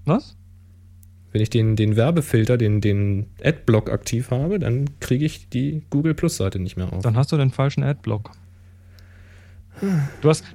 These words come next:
Speaker 1: du hast den, wo die Firmen Geld zahlen können, damit sie durchgelassen werden. Und Google zahlt nix.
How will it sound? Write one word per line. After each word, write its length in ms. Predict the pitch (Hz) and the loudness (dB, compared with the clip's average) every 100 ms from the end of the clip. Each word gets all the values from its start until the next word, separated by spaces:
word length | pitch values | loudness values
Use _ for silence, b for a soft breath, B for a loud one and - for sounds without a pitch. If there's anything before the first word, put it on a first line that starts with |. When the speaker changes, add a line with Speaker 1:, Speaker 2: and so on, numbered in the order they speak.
| - | 2
Speaker 1:
du 80 | |
hast 160 | 165 - | 2 4
den, 180 | 185 208 | 6 6
wo 80 | 175 | 6
die 100 | 165 | 2
Firmen 420 | - 165 185 160 | 2 4 4 4
Geld 300 | 139 165 - | 2 0 0
zahlen 380 | 185 180 180 180 | 2 4 4 4
können, 420 | 180 185 196 175 | 4 6 6 6
damit 300 | 151 156 - | 4 2 2
sie 100 | 151 | 0
durchgelassen 680 | 151 147 127 107 104 113 98 | 2 2 2 2 2 2 0
werden. 340 | 87 92 98 - - - - | -2 -4 -8 -12 -20 -20 -2
Und 140 | 120 110 | 0 2
Google 240 | 120 131 | 2 0
zahlt 340 | - 107 120 | 0 0 0
nix. 380 | 117 101 - - | -2 -4 -8 -18